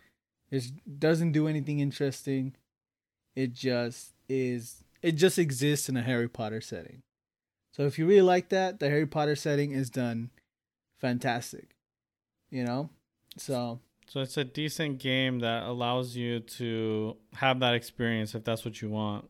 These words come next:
Speaker 2: to be in the Harry Potter world.
Speaker 1: Yeah, and they do it expertly, you know?
Speaker 2: Cool.
Speaker 1: So I thought that was really cool. Um,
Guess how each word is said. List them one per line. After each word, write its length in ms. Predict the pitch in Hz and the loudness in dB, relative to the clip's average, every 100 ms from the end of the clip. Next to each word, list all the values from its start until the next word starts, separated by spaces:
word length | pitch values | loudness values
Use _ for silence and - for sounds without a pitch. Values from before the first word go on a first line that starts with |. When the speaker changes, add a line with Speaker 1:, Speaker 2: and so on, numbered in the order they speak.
| _ | _
Speaker 2:
to 100 | - | -12
be 240 | 120 117 117 | -6 -4 -4
in 120 | 113 | -2
the 100 | 104 | -4
Harry 200 | 113 110 | -2 -4
Potter 300 | 107 110 104 | -4 -4 -4
world. 420 | 104 104 98 95 _ _ _ _ _ _ | -4 -6 -8 -12 _ _ _ _ _ _
Speaker 1:
Yeah, 220 | 156 233 - _ | 2 2 0 _
and 160 | 156 156 | -4 -2
they 100 | 147 | -2
do 280 | 135 156 156 | 0 0 2
it 260 | 147 - _ _ _ _ _ _ - | 2 0 _ _ _ _ _ _ -4
expertly, 680 | 147 143 - 135 107 117 123 _ - | -2 -2 -2 -4 -4 -6 -10 _ -8
you 160 | 131 | -6
know? 240 | 127 131 160 _ _ _ _ - | -4 -6 -8 _ _ _ _ -14
Speaker 2:
Cool. 280 | 110 139 170 | -8 -8 -8
Speaker 1:
So 360 | _ 139 127 123 - _ _ _ _ _ - | _ -6 -6 -6 -12 _ _ _ _ _ -12
I 100 | 151 | -8
thought 180 | 151 143 | -6 -4
that 100 | 143 | -2
was 160 | 135 | -2
really 200 | 127 123 | -4 -6
cool. 380 | 123 131 127 127 - 131 | -6 -6 -4 -6 -10 -8
Um, 400 | 131 131 131 | -6 -4 -6